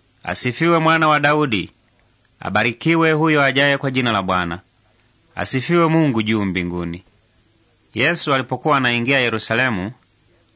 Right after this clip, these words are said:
mji wote ukajaa ghasia. Watu wakawa wanauliza,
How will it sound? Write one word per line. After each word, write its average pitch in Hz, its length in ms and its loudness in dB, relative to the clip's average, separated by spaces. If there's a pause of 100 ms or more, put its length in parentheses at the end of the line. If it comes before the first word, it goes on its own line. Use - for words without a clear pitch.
mji 127 180 -2
wote 151 300 0
ukajaa 135 520 0
ghasia. 104 540 -4 (840)
Watu 117 300 0
wakawa 123 400 2
wanauliza, 113 720 0